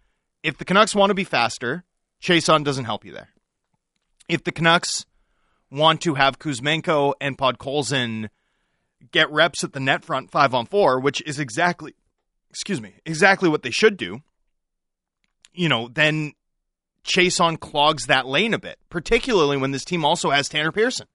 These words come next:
right? Tanner Pearson's a fixture at the net front on the second unit. Well, at some point, you've gotta carve out minutes for Kuzmenko and Podkolzin to do the job, because over the course of the next five years, you know, who are you gonna want playing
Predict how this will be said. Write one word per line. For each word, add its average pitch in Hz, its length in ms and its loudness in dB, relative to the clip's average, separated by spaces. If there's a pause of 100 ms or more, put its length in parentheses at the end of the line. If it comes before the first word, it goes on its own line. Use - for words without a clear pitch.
(480)
right? 151 200 0
Tanner 202 220 0
Pearson's 165 380 0
a 180 40 -4
fixture 233 440 -2
at 113 80 -2
the 120 80 -10
net 117 200 -4
front 117 200 -2
on 110 120 -4
the 107 60 -10
second 113 300 -8
unit. 104 280 -10 (520)
Well, 156 240 2
at 156 120 -2
some 208 160 2
point, 175 200 -4
you've 147 140 -6
gotta 156 200 2
carve 160 340 2
out 143 180 4
minutes 143 320 -2
for 131 320 -2
Kuzmenko 147 540 -4
and 123 100 -8
Podkolzin 131 500 -4
to 110 60 -4
do 117 100 -6
the 113 120 -8
job, 131 460 2 (360)
because 156 300 2
over 160 160 2
the 147 80 -4
course 180 280 0
of - 60 -10
the 147 60 -4
next 135 220 -2
five 113 260 -2
years, 160 440 0 (380)
you 131 60 -8
know, 113 180 -6 (220)
who 190 160 -2
are 180 60 2
you 170 120 -2
gonna 156 160 0
want 143 400 0
playing 139 640 -2